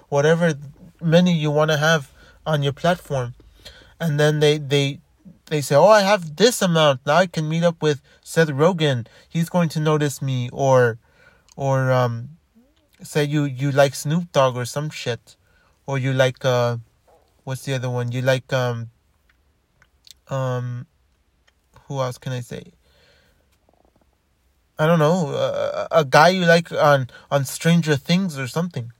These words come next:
Some, some actor that you like on Stranger Things or, or, um, um,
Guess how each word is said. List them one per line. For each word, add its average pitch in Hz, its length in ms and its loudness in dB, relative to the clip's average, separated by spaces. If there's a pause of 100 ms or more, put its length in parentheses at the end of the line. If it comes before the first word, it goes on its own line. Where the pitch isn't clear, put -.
(280)
Some, 131 300 -4
some 139 240 -4
actor 127 580 -4
that 127 140 -8
you 131 80 -4
like 135 200 -2
on 131 120 -4
Stranger 135 400 -8
Things 139 340 -8
or, 123 220 -4 (520)
or, 127 380 2
um, 117 600 0 (2000)
um, 127 420 -8